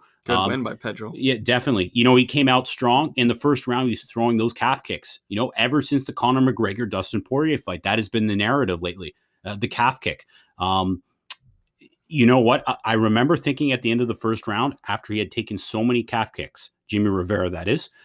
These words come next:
Speaker 2: I thought, "I, this is gonna worry me for the second and third." And sure enough, in the third round, he really got no offense going.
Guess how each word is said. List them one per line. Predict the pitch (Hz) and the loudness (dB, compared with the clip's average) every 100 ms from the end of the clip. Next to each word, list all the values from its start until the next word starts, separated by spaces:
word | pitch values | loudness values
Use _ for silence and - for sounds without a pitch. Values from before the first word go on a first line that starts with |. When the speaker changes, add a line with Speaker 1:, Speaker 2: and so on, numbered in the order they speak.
| - _ _ _ _ | -20 _ _ _ _
Speaker 2:
I | - 110 | -6 -4
thought, | - 110 107 - _ - | -2 0 -2 -4 _ -20
"I, | - _ | -20 _
this | - 104 101 | -8 -6 -4
is | 107 | -2
gonna | 110 104 | 0 2
worry | 98 110 | 2 2
me | 107 | 0
for | 92 | -2
the | 92 | -6
second | - 101 110 | -4 -4 -4
and | 95 | -2
third." | 110 95 - _ - | 0 -2 -4 _ -4
And | 110 | -2
sure | 110 156 | 2 4
enough, | 135 127 123 | 6 6 4
in | 120 | 2
the | 107 | 2
third | - 131 | 4 4
round, | 98 101 95 | 4 2 0
he | - | -2
really | 104 101 110 | -2 2 0
got | 95 98 85 | 0 -4 -4
no | 90 92 98 92 | -4 -2 -2 -4
offense | 76 90 - 78 - | -6 -8 -8 -16 -14
going. | 90 76 | -12 -12